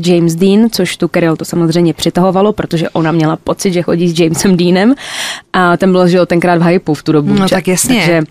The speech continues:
Speaker 1: no a ten, eh, Charles teda pracoval jako popelář,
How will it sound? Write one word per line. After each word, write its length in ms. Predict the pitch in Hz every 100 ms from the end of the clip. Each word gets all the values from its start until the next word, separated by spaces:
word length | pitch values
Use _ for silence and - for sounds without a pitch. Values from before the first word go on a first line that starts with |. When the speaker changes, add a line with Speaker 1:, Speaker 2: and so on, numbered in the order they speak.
| - - - -
Speaker 1:
no 320 | 254 302 -
a 40 | 226
ten, 300 | 302 277 254
eh, 420 | 202 180 165 - -
Charles 340 | 269 269 269
teda 160 | - 226
pracoval 400 | 208 190 185 175
jako 180 | 180 -
popelář, 640 | 208 277 311 294 311 -